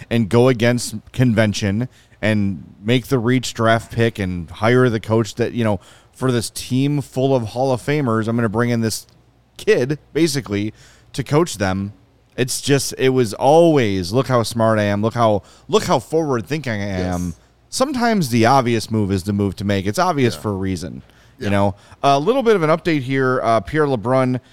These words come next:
Speaker 1: just published this to The Athletic. A little bit of an update on the DeBrincat stuff. Nothing crazy. Uh, s-,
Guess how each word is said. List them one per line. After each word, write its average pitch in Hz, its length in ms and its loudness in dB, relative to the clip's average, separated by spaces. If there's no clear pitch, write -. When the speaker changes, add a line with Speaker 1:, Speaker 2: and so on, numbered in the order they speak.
Speaker 1:
just 139 200 -4
published 123 380 0
this 117 180 -2
to 110 60 -10
The 107 140 2
Athletic. 120 460 2
A 107 80 -4
little 127 220 4
bit 123 120 4
of 101 60 -2
an 107 80 0
update 110 340 2
on 104 80 0
the 101 80 -2
DeBrincat 120 440 -2
stuff. 123 260 0
Nothing 139 280 0
crazy. 127 480 0
Uh, 117 300 4
s-, - 180 -12